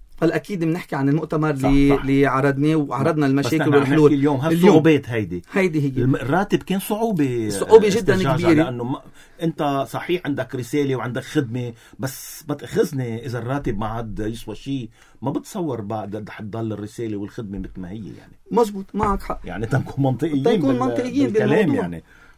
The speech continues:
Speaker 1: كرمال هيك بحاجة الممرض والممرضة يحصلوا على حقوقهم، وصار الوقت نحصل على حقوقنا.
Speaker 2: مهم.
Speaker 1: بما أنه كل شيء عم بيندفع اليوم fresh dollar،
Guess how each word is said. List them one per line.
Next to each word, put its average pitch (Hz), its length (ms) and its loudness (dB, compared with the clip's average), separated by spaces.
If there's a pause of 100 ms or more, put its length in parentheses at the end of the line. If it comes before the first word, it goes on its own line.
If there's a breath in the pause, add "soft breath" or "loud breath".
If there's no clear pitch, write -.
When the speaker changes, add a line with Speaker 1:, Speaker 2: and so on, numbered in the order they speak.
Speaker 1:
كرمال 202 260 2
هيك 240 120 0
بحاجة 226 400 0
الممرض 185 500 0
والممرضة 170 480 -2
يحصلوا 190 260 -4
على 175 80 0
حقوقهم، 285 340 -2 (540)
وصار 220 280 4
الوقت 196 360 0 (600)
نحصل 180 340 -2
على 151 140 0
حقوقنا. 156 360 -4 (120)
Speaker 2:
مهم. 107 200 -6 (580)
Speaker 1:
بما 165 220 2
أنه 233 120 2
كل 277 220 2
شيء 254 180 -6
عم 185 120 -2
بيندفع 185 460 -2
اليوم 175 300 0
fresh 208 300 0
dollar، 208 320 0